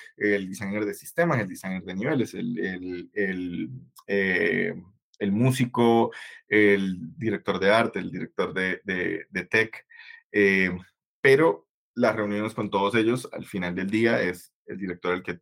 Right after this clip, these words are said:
debe velar porque efectivamente el juego se sienta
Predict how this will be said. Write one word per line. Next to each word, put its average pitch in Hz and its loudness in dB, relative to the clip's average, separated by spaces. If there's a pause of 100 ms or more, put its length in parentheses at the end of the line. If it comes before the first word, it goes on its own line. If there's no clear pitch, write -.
(140)
debe 95 -2
velar 101 2
porque - -8
efectivamente 117 2
el 127 0
juego 117 0 (720)
se - -2
sienta 175 0